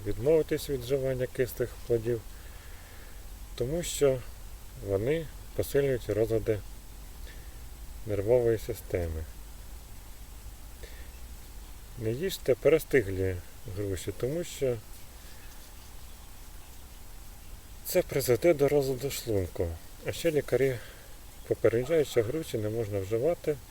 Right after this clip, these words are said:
на голодний шлунок, адже велика кількість клітковини може негативно подіяти на слизову оболонку кишечника. Якщо вам, е, це відео буде,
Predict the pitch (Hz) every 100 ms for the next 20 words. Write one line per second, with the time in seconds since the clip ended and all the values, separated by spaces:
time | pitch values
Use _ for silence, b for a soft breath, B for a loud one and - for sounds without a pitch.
0 | B B - 117 95 107 135 127 120 -
1 | 98 87 87 - 104 98 95 95 113 117
2 | 101 - 107 - - - B B B -
3 | 104 98 - 107 127 175 123 131 110 98
4 | - - - B B B B B - 98
5 | 101 - 165 151 131 - 98 117 123 -
6 | 113 104 - - - 98 107 92 104 139
7 | 117 95 110 101 - - - 82 - -
8 | - - B B B - 123 - 147 120
9 | 113 - - - - 107 113 98 90 -
10 | - - 107 98 - 117 110 98 95 98
11 | 101